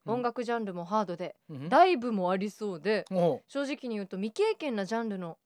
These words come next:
Speaker 2: ライブのため、
Speaker 1: ほうほう。
Speaker 2: 私も迷っています。
Speaker 1: ほうほう。
Speaker 2: 音楽に明るい、<laughs> 音楽に明るい、
Speaker 1: うん。
Speaker 2: 横ちゃんのアドバイスを
Speaker 1: ほうほう。
Speaker 2: ぜひともお願いします。」
Speaker 1: いいね。あの、
Speaker 2: そう。
Speaker 1: 見たことないのだったら、ぜひとも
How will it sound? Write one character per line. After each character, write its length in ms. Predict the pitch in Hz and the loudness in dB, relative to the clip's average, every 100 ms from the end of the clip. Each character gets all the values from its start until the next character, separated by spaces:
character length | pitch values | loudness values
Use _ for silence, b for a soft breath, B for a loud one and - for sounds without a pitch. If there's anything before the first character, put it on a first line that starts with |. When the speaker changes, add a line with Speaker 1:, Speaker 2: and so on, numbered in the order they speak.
| - | -2
Speaker 2:
ラ 120 | 202 | -2
イ 60 | |
ブ 100 | 175 | -2
の 80 | 165 | -8
た 140 | 156 170 | -14 -4
め、 200 | 233 269 - | -2 -4 -2
Speaker 1:
ほ 80 | 175 | 2
う 40 | |
ほ 40 | |
う。 20 | 160 | 2
Speaker 2:
私 160 | 226 | 2
も 100 | 214 | 0
迷 200 | 196 214 | 0 0
っ 60 | 262 | 0
て 180 | - 202 | -2 -4
い 80 | 165 | -4
ま 140 | 160 | -6
す。 100 | - | -4
Speaker 1:
ほ 120 | 185 | 2
う 20 | 170 | 4
ほ 200 | 143 - | 4 2
う。 60 | 240 | 0
Speaker 2:
音 80 | 294 | 2
楽 220 | 285 226 | 2 2
に 220 | 202 170 _ - 180 | -4 -6 _ -10 -4
明 100 | 214 | 0
る 100 | 220 214 | 2 0
い、 100 | - _ | -2 _
<laughs> 140 | _ - | _ -10
音 220 | 220 269 | 0 4
楽 220 | - 208 | 4 2
に 60 | 180 | -2
明 180 | 175 254 | -4 -4
る 80 | 202 | -6
い、 100 | - | -6
Speaker 1:
う 100 | 370 165 | -6 -2
ん。 60 | |
Speaker 2:
横 240 | 220 247 254 | 0 0 -2
ち 120 | - | -2
ゃ 40 | |
ん 40 | 202 | -2
の 100 | 185 | -2
ア 80 | |
ド 80 | 196 | -2
バ 120 | 202 | 0
イ 60 | 185 | -2
ス 140 | - | 0
を 80 | 233 - | -4 -2
Speaker 1:
ほ 80 | 180 | -2
う 20 | |
ほ 80 | 160 | 0
う。 20 | |
Speaker 2:
ぜ 100 | 220 240 | 0 -2
ひ 60 | |
と 120 | - 180 | -6 -10
も 80 | |
お 60 | 165 | -10
願 240 | 165 160 160 | -12 -12 -14
い 40 | |
し 120 | - | -16
ま 120 | 156 151 | -20 -20
す。」 140 | _ _ _ - | _ _ _ -16
Speaker 1:
い 140 | 156 | -14
い 40 | 104 | -14
ね。 380 | 104 104 92 - b b b b b | -16 -16 -20 -20 b b b b b
あ 140 | 196 | -6
の、 220 | 214 226 220 | 0 0 0
Speaker 2:
そ 60 | |
う。 40 | 240 | 0
Speaker 1:
見 60 | |
た 120 | 381 | 0
こ 140 | 185 320 | 0 2
と 100 | 214 | 2
な 180 | 262 359 | 4 2
い 60 | |
の 160 | 320 214 | 2 0
だ 60 | |
っ 100 | 156 | 0
た 120 | - 127 | -2 -8
ら、 100 | 120 | -2
ぜ 140 | 196 | -2
ひ 120 | - | -2
と 100 | - | -2
も 240 | 143 104 | -2 -4